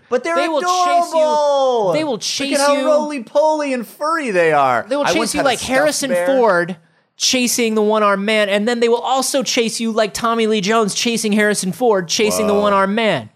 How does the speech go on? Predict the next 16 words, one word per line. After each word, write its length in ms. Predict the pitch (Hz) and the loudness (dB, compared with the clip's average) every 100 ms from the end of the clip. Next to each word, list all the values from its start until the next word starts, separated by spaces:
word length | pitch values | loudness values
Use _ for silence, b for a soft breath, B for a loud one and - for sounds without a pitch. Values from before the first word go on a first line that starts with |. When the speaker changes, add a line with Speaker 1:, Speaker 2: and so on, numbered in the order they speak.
| _ - | _ -6
Speaker 1:
That's 260 | 101 - | -4 -2
like 320 | 113 104 98 - _ _ _ _ _ _ _ _ | 0 0 0 -8 _ _ _ _ _ _ _ _
inverted 680 | 117 117 110 113 107 95 92 _ | -4 -2 0 2 0 -4 -12 _
time 380 | - 113 117 110 | -4 0 0 -2
fugitive. 760 | - 87 82 80 78 78 - - _ _ | -4 -4 -4 -4 -4 -6 -12 -20 _ _
That's 160 | 104 101 | -6 -6
insane. 580 | 87 - - 104 80 73 _ | -8 -6 -4 -6 -6 -16 _
Speaker 2:
Maybe 280 | 185 277 392 | -4 0 -2
bears 340 | - 247 247 | 0 0 0
can 280 | 247 254 311 | -4 -4 -2
Speaker 1:
Attack. 100 | 311 | -2
Speaker 2:
invert 280 | 214 196 180 | 0 -2 -2
time. 360 | 185 160 127 127 | -4 -4 -4 -4
We 160 | 196 | 0
don't 220 | 285 247 202 | 2 0 0
know. 300 | 247 143 | 0 0